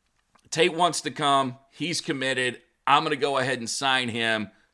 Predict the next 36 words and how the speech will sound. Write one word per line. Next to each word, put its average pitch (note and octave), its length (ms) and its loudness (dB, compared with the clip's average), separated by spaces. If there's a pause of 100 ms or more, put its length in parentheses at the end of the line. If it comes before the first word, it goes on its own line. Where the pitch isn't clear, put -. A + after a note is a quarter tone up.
Good C3+ 180 4
luck." A#2 340 6
And A#2+ 140 -2
that's G3+ 220 2
what F#3+ 100 2
I D3+ 140 8
would A#2+ 180 -2
do G2+ 160 -4
if F#2+ 100 -6
I G#2+ 80 0
was G2 160 -6
Manny G2 300 -4
Diaz. E2+ 400 -6
I'd, A#2 160 2
I'd B2 180 -2
rather E3 220 0
go D#3 240 2
ahead C3 240 2
and A#2+ 100 -4
have A#2+ 220 -2
the G#2+ 60 -8
sure G#2+ 260 -4
thing D3+ 480 0 (440)
than B2+ 280 2
wait D#3 340 4
for, A#2 460 -2 (1080)
th-, C#3+ 200 -2
than C3+ 180 2
wait E3+ 240 2
for C#3+ 140 -6
Jalen D3+ 380 2
Hurts D3 260 0
to A#2+ 260 -2
turn E3 240 -4
me B2+ 140 -4
down, D3 480 2